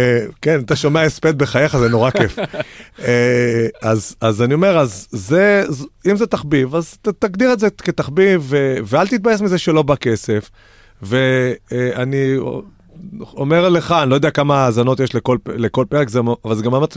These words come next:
Speaker 1: ממש לא משנה.
Speaker 2: אני יכול להגיד שבמקרים כאלה זה מאוד תלוי במרואיין. לצורך
Speaker 1: כן.
Speaker 2: העניין,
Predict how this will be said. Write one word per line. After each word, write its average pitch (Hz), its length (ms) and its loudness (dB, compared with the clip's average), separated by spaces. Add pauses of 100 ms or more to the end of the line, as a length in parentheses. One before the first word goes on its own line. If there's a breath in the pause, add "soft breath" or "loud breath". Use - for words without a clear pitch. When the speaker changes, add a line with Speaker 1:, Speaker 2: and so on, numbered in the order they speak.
Speaker 1:
ממש 139 320 -4
לא 156 60 -4
משנה. 139 320 -2 (540 soft breath)
Speaker 2:
אני 113 100 -2
יכול 131 160 0
להגיד 131 240 2
שבמקרים 110 460 -4
כאלה 127 200 2
זה 107 100 -2
מאוד 104 200 -2
תלוי 107 200 -2
במרואיין. 98 500 -2
לצורך - 240 -6
Speaker 1:
כן. 131 60 -2
Speaker 2:
העניין, 127 320 -2